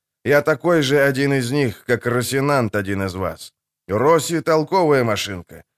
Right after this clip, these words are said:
Ему о вас многое известно. Вероятно, он мог бы смастерить грубое подобие своей команды.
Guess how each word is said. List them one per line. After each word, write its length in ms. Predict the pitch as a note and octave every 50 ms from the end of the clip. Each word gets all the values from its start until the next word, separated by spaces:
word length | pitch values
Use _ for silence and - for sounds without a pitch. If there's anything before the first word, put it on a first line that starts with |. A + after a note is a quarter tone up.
| _ _ -
Ему 300 | G2 G#2+ A#2+ B2 C3 B2+
о 120 | B2 B2
вас 260 | B2 B2+ B2 - -
многое 500 | C3 C#3 C#3+ D3 C#3+ A#2 G#2 G#2 G2 F#2
известно. 580 | F2+ D#2+ D#2+ F2 F2 D#2+ - - - D#2+ D#2+ _ _ _ _ _ _ _ _ -
Вероятно, 500 | G2+ C#3 D3+ D#3+ E3 D#3+ D3 - D3+ D3+
он 120 | D3 D3
мог 240 | D3+ D#3+ D#3 C#3 G#2
бы 120 | F#2+ A#2
смастерить 600 | G#2 - A2 A2+ G2+ - - B2+ B2 B2+ A2 G#2+
грубое 380 | F#2+ A2+ B2+ C3 A#2+ A#2 A#2 A2
подобие 500 | - - A2+ A2+ B2 A#2+ A2 G#2 A2+ G#2+
своей 300 | G2+ G2 G#2+ G#2+ G#2 G2+
команды. 600 | - A2+ A2 A2 G#2 F#2 E2+ D#2+ C#2+ - - -